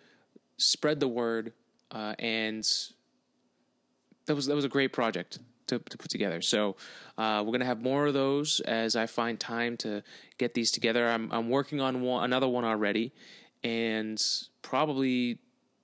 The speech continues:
over the next week, week and a half, I'll, I'm gonna be starting a few more. So, uh, it's gonna be chronologing all the different projects that I can share with you guys. And, you know, maybe someday if someone's trying to do the same thing,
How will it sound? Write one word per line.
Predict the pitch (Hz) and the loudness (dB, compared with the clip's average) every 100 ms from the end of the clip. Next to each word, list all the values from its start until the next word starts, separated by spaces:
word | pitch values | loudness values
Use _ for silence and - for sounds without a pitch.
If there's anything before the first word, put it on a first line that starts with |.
| _ - | _ -4
over | 131 131 | 0 2
the | 123 | 2
next | 123 120 - - | 2 2 -2 -2
week, | 113 127 120 - - | -4 -2 -2 -6 -8
week | 123 117 | -4 -2
and | 113 | -2
a | |
half, | 113 117 110 - | -2 0 0 0
I'll, | 107 107 | 0 0
I'm | 107 | -2
gonna | 110 101 | -4 -2
be | 107 104 104 - | -2 -2 -2 -4
starting | - 123 110 | -2 0 -2
a | 95 | -4
few | - 107 | -4 -2
more. | 110 104 80 | 0 -2 0
So, | - 95 92 - - - - - | 0 0 -2 -6 -14 -16 -18 -16
uh, | - 98 - | -10 -8 -8
it's | - - - | -6 -2 0
gonna | 196 190 | 2 2
be | 202 196 196 180 _ _ - | 2 2 2 0 _ _ -14
chronologing | - 175 175 165 165 160 | -2 0 2 2 2 2
all | 143 | 0
the | 147 | 0
different | 143 - 120 | -2 -4 -6
projects | - 127 131 127 - - | 0 0 2 0 0 0
that | 120 | 0
I | 123 | -2
can | 120 | -4
share | 110 131 143 | -2 0 2
with | 123 | 0
you | 101 | -2
guys. | 101 101 101 - - - - - | -2 -2 -2 -4 -6 -20 -20 -14
And, | - 113 113 110 107 107 - - - _ _ _ | -6 -2 -2 -2 -2 0 0 0 -6 _ _ _
you | - 123 | -8 -6
know, | 110 | -4
maybe | 107 113 123 123 120 117 - _ _ | -2 2 2 2 2 0 -6 _ _
someday | - 131 123 120 120 | 0 2 2 4 4
if | 117 | 2
someone's | - 127 123 117 | 2 2 2 0
trying | - 123 | 0 0
to | 120 | 0
do | 120 | 0
the | 117 | 2
same | - 120 120 | 2 2 0
thing, | 110 147 127 113 | 0 0 0 -2